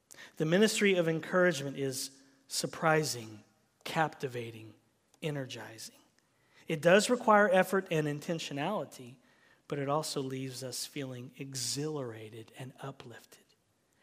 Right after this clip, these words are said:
Is that how we walk out of our churches on a typical Sunday? Exhilarated and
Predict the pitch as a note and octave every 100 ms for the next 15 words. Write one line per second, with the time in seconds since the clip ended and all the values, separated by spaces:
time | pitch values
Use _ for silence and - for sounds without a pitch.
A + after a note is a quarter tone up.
0 | - - - D#3+ C#3+ - F#3 A#3 A3 -
1 | E3+ E3+ D#3 C3 B2+ C3+ - C#3 C#3 C3+
2 | C3+ - C3+ - C#3 B2+ B2 - B2+ C3+
3 | C#3+ - - C3 C#3 D3+ F3+ F#3+ _ _
4 | - D#3 C#3+ - D3 D#3 F#3 F3+ F#3+ G3
5 | G#3+ - C3